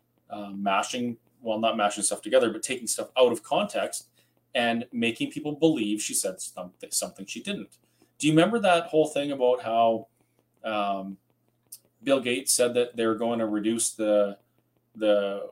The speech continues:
world's population by, or to one point five billion through blah, blah, blah, blah, blah, and vaccines? Yeah, that wasn't true. That caught me up because, maybe because I wanted to believe Bill Gates said that.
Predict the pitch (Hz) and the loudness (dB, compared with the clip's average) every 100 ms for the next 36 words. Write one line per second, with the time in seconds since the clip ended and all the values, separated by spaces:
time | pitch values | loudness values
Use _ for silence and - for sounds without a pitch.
0 | - 117 117 113 - 110 113 107 107 113 | -4 0 2 2 2 2 2 -2 -2 -2
1 | 117 104 101 95 95 98 _ _ - 104 | -4 0 0 0 -4 -8 _ _ -6 -6
2 | 98 104 110 117 120 113 113 113 104 107 | -4 -4 -2 -2 -4 -2 2 2 2 0
3 | 117 117 113 107 104 101 101 104 107 107 | 0 -4 -6 -6 -6 -6 -2 0 0 0
4 | 104 104 104 104 104 104 101 107 101 95 | 0 2 2 0 0 0 0 -4 -4 -6
5 | - - 107 165 165 - _ _ _ _ | -6 -6 -6 -8 -10 -14 _ _ _ _
6 | _ 123 - - 123 117 113 110 110 _ | _ 2 2 2 4 6 4 -2 -6 _
7 | - - 98 - _ _ _ _ _ _ | -8 -6 -6 -8 _ _ _ _ _ _
8 | _ _ _ _ _ _ _ _ _ _ | _ _ _ _ _ _ _ _ _ _
9 | _ _ - 107 - 131 139 160 143 - | _ _ -2 -2 2 2 2 2 6 4
10 | - 113 107 104 - - _ _ _ _ | 2 -2 0 0 -2 -12 _ _ _ _
11 | _ 101 104 110 110 - - - 98 101 | _ -2 0 0 0 -2 -2 0 0 2
12 | 101 113 117 123 123 131 127 131 135 139 | 2 0 -4 -8 -6 -6 -6 -8 -6 -6
13 | 139 - 135 156 196 208 | -4 -2 0 2 2 -2